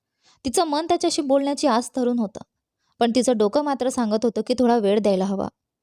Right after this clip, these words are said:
दरम्यान ती तिच्या मैत्रिणींसोबत होती, पण लगेचच त्याच्या मागून मनीषने डोकावलं. "अगं, हा गळ्यावरचा ठसा काय आहे?" त्याने डोळे बारीक करून विचारलं. जान्हवी दचकली आणि तिने आपला गळा झाकला.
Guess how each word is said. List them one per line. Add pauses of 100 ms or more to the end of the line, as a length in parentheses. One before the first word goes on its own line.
(460)
दरम्यान
ती
तिच्या
मैत्रिणींसोबत
होती, (720)
पण
लगेचच
त्याच्या
मागून
मनीषने
डोकावलं. (640)
"अगं, (280)
हा
गळ्यावरचा
ठसा
काय
आहे?" (500)
त्याने
डोळे
बारीक
करून
विचारलं. (380)
जान्हवी
दचकली
आणि
तिने
आपला
गळा
झाकला.